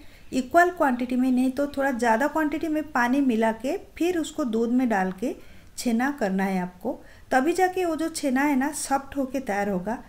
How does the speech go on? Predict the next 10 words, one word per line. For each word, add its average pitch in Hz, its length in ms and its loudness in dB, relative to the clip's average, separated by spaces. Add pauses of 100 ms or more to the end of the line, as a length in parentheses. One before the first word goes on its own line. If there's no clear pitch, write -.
(380)
छेना 302 320 4
सॉफ्ट 381 340 0
हुआ 370 180 6
तो 359 140 0
आपका 285 280 0
मिठाई 269 420 2
भी 381 100 2
सॉफ्ट - 360 -4
बनेगा। 185 440 -6 (1000)
पानी 269 440 6